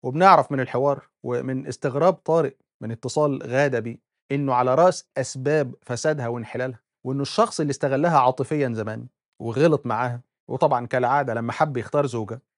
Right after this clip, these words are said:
رماها واختار الملتزمة المحجبة اللي في نفس الوقت أبوها مليونير وارتباطه بيها عمل له نقلة في حياته. بيتبادلوا طبعا الاتهامات والتهزيء اللي بينتهي بمشيان غادة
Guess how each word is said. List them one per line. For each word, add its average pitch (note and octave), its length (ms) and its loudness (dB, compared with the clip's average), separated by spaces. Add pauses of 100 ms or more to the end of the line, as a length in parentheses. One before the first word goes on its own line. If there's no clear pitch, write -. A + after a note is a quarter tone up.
رماها D#3+ 380 4
واختار D3+ 320 2
الملتزمة B2 540 -2
المحجبة E3+ 480 0 (340)
اللي A#2 160 -4
في F3 100 -4
نفس A3+ 200 2
الوقت A3 240 4 (280)
أبوها E3+ 280 4
مليونير E3 560 -2 (180)
وارتباطه D#3 460 4
بيها E3 320 2 (100)
عمل D#3 420 4
له E3 200 0
نقلة D#3 320 0
في - 80 -6
حياته. E3 220 -6 (220)
بيتبادلوا A#3 440 2
طبعا C3 380 2
الاتهامات B2+ 520 -4
والتهزيء B2 540 -4
اللي C#3 160 2
بينتهي C#3 400 -2
بمشيان A#2+ 680 -2
غادة A2+ 320 -4